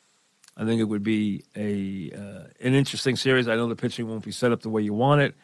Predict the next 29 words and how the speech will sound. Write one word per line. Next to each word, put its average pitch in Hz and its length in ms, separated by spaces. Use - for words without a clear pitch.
It 123 140
puts - 200
the 110 80
Dodgers 113 460
in 104 160
a 104 160
very 113 400
positive 104 580
way. 127 360
So 160 220
be 131 120
it. - 120
Hey, 107 240
crazier 120 360
things 110 240
have 98 100
happened. 117 360
Let's 120 220
get 117 180
through 117 200
this 107 180
series 104 340
first 123 320
and 92 80
see - 140
what 92 160
happens. 107 560
And 101 520
again, 101 420